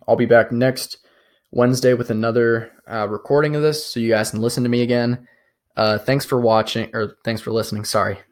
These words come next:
<laughs> Thanks for listening to me, um, talk about football. It's something I love, and I love to talk about it, so I'm grateful that there's even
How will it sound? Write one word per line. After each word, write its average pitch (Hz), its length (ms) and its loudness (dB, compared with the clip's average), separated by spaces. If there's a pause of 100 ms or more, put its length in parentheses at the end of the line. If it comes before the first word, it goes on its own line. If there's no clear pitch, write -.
<laughs> - 1000 -8
Thanks 139 160 0
for 117 140 -2
listening 117 480 0
to 104 60 -2
me, 104 240 -6 (260)
um, 101 460 -8 (580)
talk 110 260 0
about 101 240 -2
football. 107 460 0
It's - 180 -12
something 117 360 -2
I 104 80 0
love, 120 400 4
and 107 100 -2
I 104 60 -2
love 107 200 0
to - 80 -12
talk 123 300 0
about 113 240 2
it, 110 160 -2
so - 380 -6 (680)
I'm 113 100 -4
grateful 127 680 0
that 98 260 -4 (220)
there's 107 220 -4
even 107 480 -2